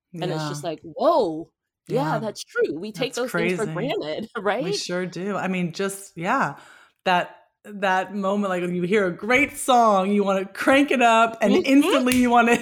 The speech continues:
Speaker 2: <laughs> you wanna push that window <laughs> down.
Speaker 1: Oh,
Speaker 2: And
Speaker 1: yeah.
Speaker 2: there's just, yeah, I mean, it's, it's, m-, it, it's staggering,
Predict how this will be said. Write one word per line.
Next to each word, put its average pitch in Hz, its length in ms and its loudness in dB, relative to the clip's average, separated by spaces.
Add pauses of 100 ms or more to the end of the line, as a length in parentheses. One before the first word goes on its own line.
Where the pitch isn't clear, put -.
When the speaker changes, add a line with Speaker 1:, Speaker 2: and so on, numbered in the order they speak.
(120)
Speaker 2:
<laughs> - 140 -10
you 359 80 4
wanna 285 240 6
push 381 420 -2
that 269 240 6
window 294 340 4
<laughs> 220 160 -2
down. 277 520 0 (460)
Speaker 1:
Oh, 262 80 2
Speaker 2:
And 254 120 4
Speaker 1:
yeah. 269 120 4
Speaker 2:
there's - 160 4
just, 269 300 -4 (120)
yeah, 330 360 0
I 302 40 2
mean, 262 140 2
it's, 240 260 -4
it's, 233 320 -8 (840)
m-, 175 200 -8 (160)
it, - 320 -16 (220)
it's 220 200 -6
staggering, 170 720 -4